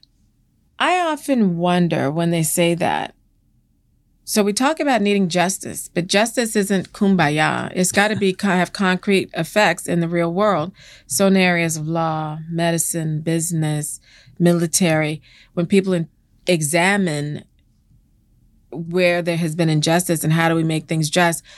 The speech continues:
they're gonna have remedies that use the language of those mediums. So you're not gonna see a law cases that's strictly where arguments are made in front of the judge that are strictly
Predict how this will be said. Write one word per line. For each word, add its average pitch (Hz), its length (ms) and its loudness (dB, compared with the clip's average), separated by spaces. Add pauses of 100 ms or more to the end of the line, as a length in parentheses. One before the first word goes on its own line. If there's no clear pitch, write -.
(140)
they're 196 80 2
gonna 214 320 2
have 202 440 0
remedies 175 720 2 (280)
that 165 100 0
use 185 260 6
the 170 80 -2
language 180 400 2
of 160 180 -2
those 170 220 2
mediums. 165 680 0 (300)
So - 120 -2
you're 277 120 0
not 320 180 2
gonna 339 160 -2
see 285 200 0
a 247 60 4
law 185 280 2
cases 170 640 -2
that's 165 460 0 (200)
strictly 190 920 0 (480)
where 196 320 0
arguments 202 480 2
are 196 60 0
made 185 240 0
in 175 80 0
front 190 180 0
of 175 80 -2
the 170 80 -2
judge 165 640 0 (320)
that 185 220 0
are 175 80 2
strictly 185 1200 -2